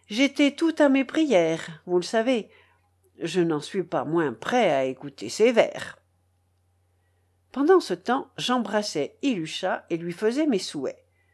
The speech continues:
C'est juste, Foma, » reprit mon oncle, « j'avais oublié, mais je t'en demande pardon,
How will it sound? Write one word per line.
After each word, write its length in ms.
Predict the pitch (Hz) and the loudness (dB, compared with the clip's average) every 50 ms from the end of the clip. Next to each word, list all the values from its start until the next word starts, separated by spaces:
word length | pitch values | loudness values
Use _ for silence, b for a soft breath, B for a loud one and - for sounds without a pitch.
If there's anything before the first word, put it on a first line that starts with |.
| _ _ _ _ _ _ _ _ _ _ _ _ _ _ _ _ - 220 | _ _ _ _ _ _ _ _ _ _ _ _ _ _ _ _ -4 -2
C'est 220 | 196 - - 214 196 | -2 0 0 0 0
juste, 480 | 180 190 202 190 175 170 - - 175 | 0 0 0 0 0 0 -2 -4 -6
Foma, » 580 | 165 - - 180 165 175 180 170 156 131 - - _ | -6 -2 -2 -2 0 2 2 2 2 2 -2 -8 _
reprit 400 | - - 160 151 - - 175 170 | -12 -12 -12 -10 -8 -8 -8 -6
mon 260 | 165 156 151 156 160 | -4 -4 -4 -2 -2
oncle, « 320 | 156 143 147 147 - 165 151 B B B B B B - | -2 -4 -4 -6 -8 -12 -12 B B B B B B -6
j'avais 420 | 214 226 277 302 247 254 202 - 196 | 0 2 4 4 4 2 -2 -4 -6
oublié, 540 | 185 156 156 160 151 151 131 110 117 - - | -8 -6 -4 -6 -6 -4 -6 -8 -8 -8 -4
mais 240 | 160 160 160 147 135 | -2 0 0 0 0
je 120 | - 151 | -4 -8
t'en 200 | 147 - 160 151 | -8 -6 -6 -4
demande 380 | 147 156 143 131 127 127 131 - | -4 -4 -6 -6 -6 -8 -8 -6
pardon, 440 | - 185 175 - 170 - 170 - | -4 -4 -4 -4 -4 -4 -4 -4